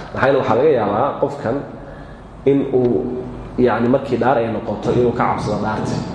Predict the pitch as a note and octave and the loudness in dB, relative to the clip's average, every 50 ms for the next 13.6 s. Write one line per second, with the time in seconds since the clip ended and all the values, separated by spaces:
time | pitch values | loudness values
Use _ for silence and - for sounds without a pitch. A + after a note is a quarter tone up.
0 | - - A#2 A#2 A#2 G#2 G#2 F#2+ G2 F#2 F2+ F2 - - - - - - - - | 0 4 4 6 6 4 2 -2 -4 -4 -6 -8 -10 -10 -12 -12 -14 -14 -16 -16
1 | - - - - - - - - - A2 A#2+ A#2 B2 A#2+ - G2+ D#2+ G2 A#2 G2 | -18 -16 -16 -16 -14 -14 -14 -4 0 2 4 4 4 2 0 0 0 2 0 0
2 | F2 - G2+ G#2 G#2 G#2+ A2 G#2 F#2 F2+ - A2 G#2 G#2 G2+ G2+ G2 G2 F#2 F2+ | 0 0 0 2 2 2 0 -2 -4 -2 0 0 2 2 2 0 0 0 0 -2
3 | - - F#2 F#2 - - - E2+ D#2+ E2 - - - - - - - - - - | -2 -2 0 0 0 -2 -2 -2 -2 -2 -2 -4 -8 -10 -12 -12 -14 -14 -14 -16
4 | - - - - - - - - - - - C3+ B2+ - - D3+ C#3+ C3 A#2+ A#2 | -16 -16 -16 -16 -16 -14 -14 -4 2 2 4 4 4 2 4 4 4 4 2 0
5 | A#2+ A#2+ A2 A#2 E3 F#3 F3+ C#3+ F#2+ E2+ B2 D3 D3 E3 F3 - - - - - | -2 -2 -2 0 0 2 2 2 0 0 2 2 2 2 2 2 0 -4 -4 -2
6 | - A2 A#2 G#2+ G2 A#2+ C3 D#3 F3+ E3+ D3 B2+ A2 G#2+ G#2 G#2 G2+ G#2+ A2+ A2 | 0 0 0 0 2 4 4 6 6 4 4 2 2 0 -2 -4 -2 -2 -4 -2
7 | - - C#3 C#3+ C#3 - - - B2 - A2 G#2 - - - A#2+ A2+ - - - | 0 0 0 0 0 -2 -2 -2 -2 -2 -2 -2 -2 0 2 2 2 0 -2 -6
8 | G2 - - - - - - - - - B2 A#2 A#2 - G#3 - - - B2 B2 | -8 -10 -10 -10 -10 -10 -10 -8 -4 -2 0 0 4 4 4 4 4 4 0 -2
9 | G#2+ G2+ A#2 A2 A2 A2 A2 A2 A2 G#2 G2+ - - - - - - A#2 B2 D3+ | -2 0 0 0 0 0 0 0 -2 -2 -2 -4 -6 -10 -8 -2 2 4 4 4
10 | D3 - - B2 - A#2+ A2 G#2 A2+ G#2 - - D3 D3+ C3 - - - - B2+ | 4 2 -2 -2 0 0 0 0 -2 -2 0 2 2 2 2 2 0 -2 0 0
11 | D3+ D3+ - - G2 E2 D#2 - - - - - - - - C#3+ C#3+ D3 C3 B2+ | 0 0 0 0 -2 -2 -2 -4 -8 -8 -8 -10 -2 2 4 4 4 4 4 4
12 | B2 B2+ C#3 D#3 D3+ - A#2 G#2 G2+ F#2 F2+ F2 - - - - - - - - | 4 4 4 4 4 4 4 4 2 2 -2 -4 -8 -8 -8 -6 -6 -6 -6 -4
13 | - - A#2+ A2+ A#2+ C#3+ E3+ E3+ D#3 C3 A2+ | 0 2 2 4 4 4 4 4 4 4 2